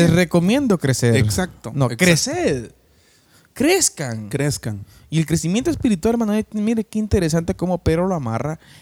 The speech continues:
Speaker 1: Y me encanta cómo Pedro, fíjese, hermano Eddie, eh, eh, menciona esto. El crecimiento tiene que ver con el conocimiento. O sea, de acuerdo al
Speaker 2: Con el
Speaker 1: conocimiento
Speaker 2: conocimiento
Speaker 1: acerca
Speaker 2: del
Speaker 1: de
Speaker 2: Señor.
Speaker 1: Dios.
Speaker 2: Exacto.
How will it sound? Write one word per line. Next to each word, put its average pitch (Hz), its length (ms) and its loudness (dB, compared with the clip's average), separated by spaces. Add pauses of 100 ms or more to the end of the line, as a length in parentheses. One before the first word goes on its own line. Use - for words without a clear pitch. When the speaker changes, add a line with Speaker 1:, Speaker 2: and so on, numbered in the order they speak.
(120)
Speaker 1:
Y 135 80 -6
me 131 80 -2
encanta 156 380 -6
cómo 180 280 -2
Pedro, 175 280 2
fíjese, 160 240 0
hermano 156 280 -2
Eddie, 170 220 0
eh, 113 360 0
eh, 110 680 2
menciona 123 500 2
esto. 175 280 0 (320)
El 123 160 2
crecimiento 127 720 2
tiene 165 260 0
que 139 140 0
ver 139 160 2
con 160 200 -2
el 147 120 -4
conocimiento. 131 1160 -2 (840)
O - 580 -20
sea, - 120 -10
de 113 120 4
acuerdo 160 460 2
al 175 60 -2
Speaker 2:
Con 160 240 2
el 127 100 2
Speaker 1:
conocimiento 131 100 4
Speaker 2:
conocimiento 131 560 4
Speaker 1:
acerca - 80 -
Speaker 2:
del 117 80 4
Speaker 1:
de 117 60 6
Speaker 2:
Señor. 185 120 6
Speaker 1:
Dios. - 240 2 (180)
Speaker 2:
Exacto. 120 520 -4